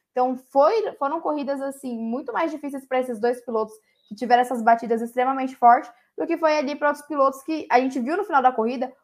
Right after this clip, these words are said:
o quanto eles estavam exaustos, em, o quanto, é, o calor de Miami exigiu do preparo físico dos pilotos. Então, correr nessas situações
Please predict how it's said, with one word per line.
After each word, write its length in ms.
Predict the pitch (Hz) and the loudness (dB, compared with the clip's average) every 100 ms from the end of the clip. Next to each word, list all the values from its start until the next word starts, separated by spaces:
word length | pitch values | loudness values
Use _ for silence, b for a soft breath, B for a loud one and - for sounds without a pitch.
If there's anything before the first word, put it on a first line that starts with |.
| b | b
o 100 | 240 | -6
quanto 320 | 262 285 330 | 2 2 2
eles 200 | 302 269 | -2 -4
estavam 380 | 269 285 254 269 | -2 4 6 6
exaustos, 760 | 277 214 240 247 233 - 233 214 | 0 4 8 8 8 0 -10 -8
em, 140 | 233 240 | -10 -10
o 100 | 240 | -6
quanto, 560 | 285 294 339 302 240 240 | 0 0 0 -4 -6 2
é, 360 | 240 240 233 | 8 10 8
o 60 | 233 | 4
calor 440 | 254 247 240 285 | 2 4 6 4
de 80 | 285 | 2
Miami 520 | 254 233 233 247 247 - _ | 0 2 2 0 -2 -10 _
exigiu 580 | - 240 262 214 233 311 | 0 2 2 -4 -4 -4
do 80 | 247 | -4
preparo 380 | 240 220 220 214 | -6 0 0 0
físico 260 | 220 208 | -6 -12
dos 140 | 202 - | -18 -12
pilotos. 360 | 220 196 196 _ _ _ | -6 -6 -8 _ _ _
Então, 720 | 226 220 254 262 262 262 262 | -6 2 6 6 4 0 0
correr 300 | 262 254 285 | 2 2 0
nessas 260 | 349 349 339 | -4 -6 -10
situações 640 | - 302 302 262 220 208 | -4 -4 -2 -2 -2 -6